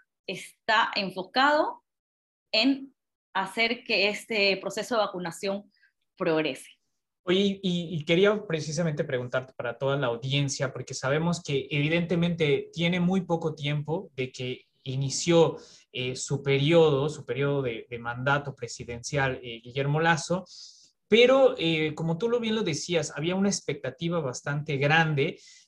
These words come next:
Speaker 2: respecto so-, y, y sobre todo por, eh, por, por los contrarios, por, eh, los que, vamos a decir, en este caso perdieron, eh, las elecciones, por aquellos que estaban,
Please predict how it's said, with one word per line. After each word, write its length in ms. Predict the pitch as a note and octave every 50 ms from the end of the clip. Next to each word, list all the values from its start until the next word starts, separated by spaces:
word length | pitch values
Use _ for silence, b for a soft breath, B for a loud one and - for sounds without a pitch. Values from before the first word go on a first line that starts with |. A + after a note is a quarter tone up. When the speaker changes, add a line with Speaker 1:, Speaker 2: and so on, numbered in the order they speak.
| B
Speaker 2:
respecto 920 | - D3+ F3+ F#3+ G3+ G3 - - F#3+ F#3+ F#3 - _ G3 G#3 A3+ A3 - - - - _ _
so-, 280 | - - - E3+ D#3 -
y, 180 | C#3 C3+ C3+ D3 C#3+
y 80 | C#3
sobre 340 | C3 - D#3 C#3 C#3 C#3+ C#3
todo 540 | C#3 C#3+ D#3+ E3+ F3 F#3+ G3+ G#3 G3+ - - - _
por, 380 | - D#3 E3 F3 F#3+ G3+ G3+ -
eh, 720 | C#3+ C#3 C3+ C3 C3 B2+ B2 B2 A#2+ A#2 A2+ A2 G#2+ - _ _ - _ -
por, 240 | - D3+ D3 D3 -
por 160 | - D3 C3+
los 160 | C#3+ C#3 C#3
contrarios, 640 | - C3+ B2 B2+ B2+ D#3+ F3+ F3 D#3 B2+ A2+ A2 -
por, 260 | _ - B2 A#2+ G2+ B B B B B B B
eh, 80 | B2 B2
los 220 | B2 B2 - -
que, 160 | - C3 B2 A#2
vamos 220 | B2+ C#3+ D#3 D3+
a 40 | D#3
decir, 280 | B2+ A#2+ - D3+ D3
en 120 | D3 C#3+ C#3+
este 200 | C#3+ - - C#3+
caso 360 | - C#3 C3+ - D3 C3+ -
perdieron, 880 | - A2+ A2 A#2 A2 A#2+ C#3 D3 D3+ D#3 D#3+ D#3+ D#3+ E3 D#3+ E3 E3 E3 B B B B _
eh, 320 | A2+ A2 A2 A2 A2 A2 A2
las 220 | A#2 A2+ - -
elecciones, 500 | A2+ A2 - - - D3+ D3 D3+ D#3 C#3+
por 200 | - - C3+ C3+
aquellos 420 | C#3 - - G3 G3 G#3 A3+ A3
que 240 | - - D3+ - -
estaban, 460 | C#3 C3+ - F3+ F3 F3+ G3 G3+ G3